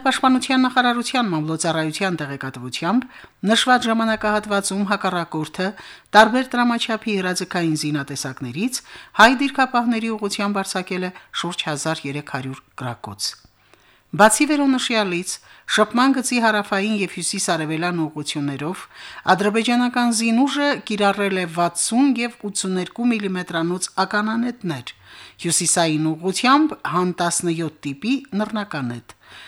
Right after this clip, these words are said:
Պաշտպանության բանակի առաջապահ զորամասերի պատժիչ գործողությունների արդյունքում հակառակորդի նախահարձակ ակտիվությունը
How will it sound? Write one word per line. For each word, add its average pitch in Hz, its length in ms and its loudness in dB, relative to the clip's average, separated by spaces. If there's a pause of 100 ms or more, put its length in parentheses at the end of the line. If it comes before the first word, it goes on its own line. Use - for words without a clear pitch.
(200)
Պաշտպանության 247 560 4
բանակի 254 400 2
առաջապահ 233 560 -2
զորամասերի 208 600 -2 (120)
պատժիչ 196 400 -4
գործողությունների 175 800 -6
արդյունքում 165 680 -2 (360)
հակառակորդի 208 800 0
նախահարձակ 147 720 -4
ակտիվությունը 135 680 -2